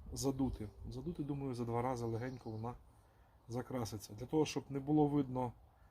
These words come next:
е, що вона була біла, також треба буде і продути ось ці моменти теж, і ці вушка.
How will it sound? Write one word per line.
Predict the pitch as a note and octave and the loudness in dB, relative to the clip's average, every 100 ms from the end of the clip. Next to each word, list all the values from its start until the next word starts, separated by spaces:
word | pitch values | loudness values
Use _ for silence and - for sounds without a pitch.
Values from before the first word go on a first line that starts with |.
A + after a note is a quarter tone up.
| - - - - - - - A#2+ | -20 -20 -20 -20 -20 -20 -8 -4
е, | A#2 | -2
що | A2+ - | -2 -2
вона | B2 C3 | 0 0
була | B2 B2 | 2 2
біла, | B2+ F3+ F#3 | 2 0 0
також | C3+ C#3 C#3 | 0 -2 -2
треба | C3 B2+ | -2 -2
буде | A#2+ B2 | -2 -2
і | A#2 | -2
продути | A2+ A#2+ C3 C3+ B2+ A#2+ - - - - - - | -2 -2 0 -2 -4 -8 -14 -20 -20 -20 -14 -8
ось | G#2+ | -6
ці | - B2 | -4 -2
моменти | B2 B2 A#2+ A2+ A#2 - - - - | 2 2 2 0 -4 -2 -2 -4 -6
теж, | B2 G#2 - | -4 -4 -6
і | A2 | -10
ці | - A#2+ | -6 -2
вушка. | G#2+ - G#2+ | -2 -4 -8